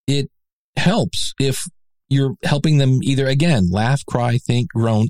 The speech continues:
educate, or entertain. And in this case, I will say, it, did it make me laugh? Um,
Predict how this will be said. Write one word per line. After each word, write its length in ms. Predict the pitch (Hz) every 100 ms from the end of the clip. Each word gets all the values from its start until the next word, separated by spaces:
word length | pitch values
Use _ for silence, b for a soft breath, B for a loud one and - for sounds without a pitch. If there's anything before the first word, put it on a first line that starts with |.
| -
educate, 480 | 127 139 - 131 120
or 100 | 113
entertain. 680 | 123 120 - - 117 71 - - _ _ _ _ _ _ _ _ _ _ _ _
And 280 | 123 120 123
in 100 | 131
this 220 | 185 233
case, 500 | - 139 135 120 - - _ _ _ _ _ _ _ _ _ _ _
I 220 | 147 151 180
will 140 | 196
say, 440 | - 208 240 143 -
it, 180 | 147 135 _
did 140 | - 165
it 40 |
make 200 | 147 175
me 120 | 180 175
laugh? 380 | 147 156 196 - 120 - _ _ _ _ _ _ _ _ _
Um, 480 | - 180 190 190 175